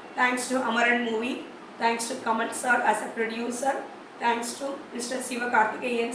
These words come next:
sir, ஆ, மிஸ் சாய் பல்லவி ma'am and everyone in the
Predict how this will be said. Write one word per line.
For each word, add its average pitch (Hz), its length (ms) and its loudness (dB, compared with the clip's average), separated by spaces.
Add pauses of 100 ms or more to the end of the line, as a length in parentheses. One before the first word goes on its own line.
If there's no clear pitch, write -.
sir, 285 160 -2 (680)
ஆ, 233 160 4
மிஸ் 240 280 -4 (180)
சாய் 247 360 4
பல்லவி 226 300 2
ma'am 214 260 2 (1500)
and 247 300 2 (380)
everyone 247 560 0 (840)
in 233 160 -2
the 233 120 2